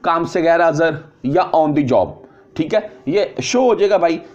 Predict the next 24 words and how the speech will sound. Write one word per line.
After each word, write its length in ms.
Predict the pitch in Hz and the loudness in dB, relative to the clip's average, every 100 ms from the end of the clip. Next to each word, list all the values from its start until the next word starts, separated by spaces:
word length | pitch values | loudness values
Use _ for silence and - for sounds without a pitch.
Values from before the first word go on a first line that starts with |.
| - | -8
सिंपल 360 | - 208 226 | -4 -2 0
आप 160 | 214 190 | 0 0
खुद 180 | - 185 | -4 -4
भी 80 | |
चेक 200 | 226 208 | -4 -4
करके 200 | 202 196 | -4 -4
पता 140 | - 180 | -4 -4
कर 120 | 247 | -6
सकते 180 | - 202 | -6 -6
हैं 100 | 180 | -2
भाई, 120 | 156 | 0
मैं 100 | 180 | 0
on 180 | 165 160 | 0 0
the 80 | 165 | -2
job 260 | 139 147 | -2 0
हूँ, 200 | 175 165 | -2 -6
कहीं 280 | - 135 170 | -6 -4 -4
कफील 320 | 160 - 143 | -4 -2 -2
ने 100 | 156 | -2
हरूब 260 | 127 135 123 | -2 -4 -2
तो 80 | 147 | -2
नहीं 100 | 202 | -2
दे 120 | 170 | -2
दिया। 200 | 165 185 | 0 -2